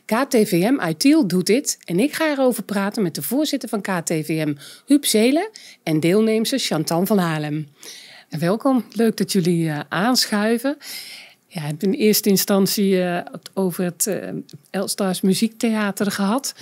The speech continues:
Gaan we het nu ook over muziek hebben, maar dan op een andere manier.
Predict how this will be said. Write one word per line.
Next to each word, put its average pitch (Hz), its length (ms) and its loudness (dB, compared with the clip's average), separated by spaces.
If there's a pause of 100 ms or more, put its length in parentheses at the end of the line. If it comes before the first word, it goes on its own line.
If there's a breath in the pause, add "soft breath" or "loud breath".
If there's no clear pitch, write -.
(140 loud breath)
Gaan 202 260 -2
we 185 60 4
het 180 120 0
nu 208 340 6
ook 190 260 0
over 220 480 2
muziek 208 380 6
hebben, 208 300 0
maar 226 100 0
dan 180 180 0
op 180 120 -2
een 240 120 -6
andere 208 340 2
manier. 175 460 2